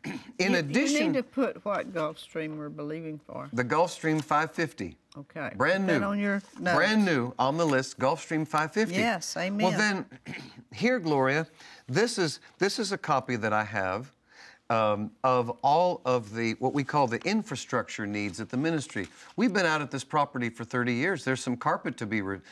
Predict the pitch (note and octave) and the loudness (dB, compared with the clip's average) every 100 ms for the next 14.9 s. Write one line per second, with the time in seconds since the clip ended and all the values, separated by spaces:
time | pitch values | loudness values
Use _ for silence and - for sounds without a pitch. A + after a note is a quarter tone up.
0 | - G#3 - B2 D#4+ C#4+ - - - D3+ | -2 0 0 0 2 0 -2 -10 -4 0
1 | C#3+ G3+ B2 A#2 F#3 G3 D3 A#2 C3 A#2+ | 0 0 0 0 0 2 0 -2 -2 0
2 | A2 G#2+ - A2+ F#2+ - - - D3+ C#3 | 0 -2 0 0 0 -4 -20 -4 -2 0
3 | - C#3 B2+ B2 D3 - D#3 - A3+ B3 | 0 0 0 0 0 0 -2 2 2 2
4 | C#3 - A#2 C#3+ C#3+ B2 A#2 D3+ A#2+ - | -2 -8 -2 0 0 0 2 2 0 -4
5 | - - - F3+ C3 - D#3 - A#3 C#4+ | -20 -6 0 0 -2 -4 -4 -2 0 0
6 | - D#3+ B2+ B2+ C3+ D#3+ B2 A2 - C#3 | 2 0 2 2 0 0 -2 -4 0 2
7 | A#2 G2 G2 - _ _ - - - - | 2 0 -4 -10 _ _ -20 -20 -20 -20
8 | _ - C#3+ C#3 C3+ - C#3+ - - - | _ -4 0 0 -2 -10 -18 -14 -14 -14
9 | - G#2 _ - - _ _ _ - D3 | -20 -20 _ -20 -20 _ _ _ 0 0
10 | E3 D#3 D#3+ D#3+ B2 C3+ A#2+ D#2+ - E3 | 2 2 2 0 -2 -2 -2 -4 -10 -8
11 | G3+ F3+ F3+ E3 E3 D#3+ D3+ C#3+ D#3+ D#3 | -6 -4 -4 -4 -4 -4 -4 -4 -2 -4
12 | C#3+ - - - - - _ _ _ - | -6 -10 -12 -20 -20 -20 _ _ _ -6
13 | - C4+ G#3 B2+ D3+ E3 D#3+ C3+ C3+ B2 | -2 0 -2 0 2 2 2 2 2 2
14 | B2 B2 A#2 A2+ D#3 D3+ A2+ - | 2 2 0 0 0 0 -2 -6